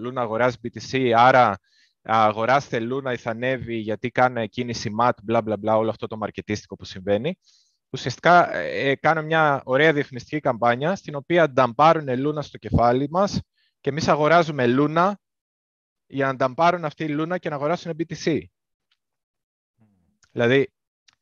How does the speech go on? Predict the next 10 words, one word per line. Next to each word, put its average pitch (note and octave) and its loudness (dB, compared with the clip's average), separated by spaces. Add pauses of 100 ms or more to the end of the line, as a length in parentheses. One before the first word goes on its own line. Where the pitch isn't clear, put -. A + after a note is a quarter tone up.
(420)
το C#3 2
έχω F#3+ 6
αυτό D3 0 (560)
και B2+ -2
σαν B2 2 (300)
μία B2 0
σκέψη A#2+ -2
στο A#2+ -8
μυαλό G#2+ -2
μου. C#3 -10